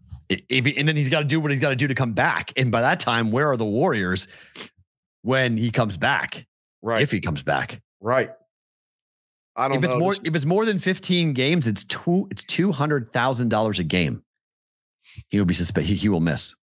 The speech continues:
Speaker 2: Two hundred thousand times ten is two million, and half of that is one. So that would co-, fifteen games would cost him three million dollars. That's a third of that Survivor contest, circa.
Speaker 1: Mm-hmm.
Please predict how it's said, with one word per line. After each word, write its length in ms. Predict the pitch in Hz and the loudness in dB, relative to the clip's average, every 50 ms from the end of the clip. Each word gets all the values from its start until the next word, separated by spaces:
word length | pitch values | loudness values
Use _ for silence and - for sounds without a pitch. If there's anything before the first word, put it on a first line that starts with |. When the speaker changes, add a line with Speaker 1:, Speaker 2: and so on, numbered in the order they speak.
| _ _ - | _ _ -10
Speaker 2:
Two 120 | - - | -6 -4
hundred 320 | 139 120 127 127 - - - | -2 -2 -2 -4 -4 -6 -6
thousand 340 | 123 127 123 120 120 123 120 | -6 -4 -4 -2 -2 -4 -4
times 340 | - - 101 92 - - | -6 -6 -6 -4 -4 -4
ten 420 | - - - 127 135 131 135 135 - - - | -4 -4 -2 0 0 0 0 -2 -4 -8 -8
is 280 | - 90 92 - - - _ | -6 -4 -2 -2 -4 -4 _
two 160 | - - - 120 | -8 -4 -2 -2
million, 560 | 107 104 123 135 123 95 90 92 98 113 120 - - - | 0 0 0 0 0 0 0 0 -2 -2 -4 -6 -6 -6
and 100 | 95 95 | -4 -4
half 380 | 95 113 135 139 131 131 - | -2 0 0 0 0 -2 -2
of 100 | 98 98 | -4 -2
that 180 | - 98 107 110 | -2 -2 0 0
is 160 | 107 98 92 | -2 -2 -4
one. 320 | 101 117 139 131 104 98 | -2 -2 0 0 0 0
So 140 | 104 - 92 | 0 0 2
that 100 | 110 131 | 0 0
would 140 | 139 - - | 0 -2 -4
co-, 100 | - - | -4 -4
fifteen 380 | - - 156 151 - 143 135 117 | -2 -2 -2 -2 -2 -2 0 2
games 220 | 135 151 143 120 | 2 0 0 -2
would 60 | - - | -2 -2
cost 200 | 110 110 - - | -2 -2 -2 -2
him 100 | 120 113 | -4 -6
three 340 | - - - 135 120 131 143 | -6 -6 -4 -2 0 0 0
million 420 | 127 113 117 123 123 123 117 101 92 | 0 0 0 0 0 0 0 0 -2
dollars. 460 | - 92 - 110 139 156 156 - - _ _ _ - _ _ _ _ _ _ _ _ _ _ _ _ _ _ _ _ _ _ _ _ _ _ _ _ _ _ _ _ _ - | -2 0 0 0 0 0 -2 -4 -10 _ _ _ -20 _ _ _ _ _ _ _ _ _ _ _ _ _ _ _ _ _ _ _ _ _ _ _ _ _ _ _ _ _ -8
That's 180 | - - - | -2 0 0
a 60 | 101 87 | 0 0
third 440 | - - - 123 127 131 131 113 | -2 -2 -2 0 2 2 2 2
of 100 | 107 98 | 0 -2
that 200 | 98 92 90 - | -2 -2 -2 0
Survivor 580 | - - - 101 101 104 117 139 156 143 - - | 2 0 0 0 0 -2 0 0 0 0 -2 -4
contest, 600 | - - 85 80 - - - 78 - - - - | -4 -2 -2 -2 -2 -2 -2 -2 -2 -2 -2 0
circa. 440 | - - - 143 160 156 156 - - - - - _ _ _ - | 0 0 0 0 0 -2 -4 -6 -10 -10 -10 -12 _ _ _ -4
Speaker 1:
Mm-hmm. 360 | 78 82 82 76 92 95 123 | -2 -2 0 0 2 2 2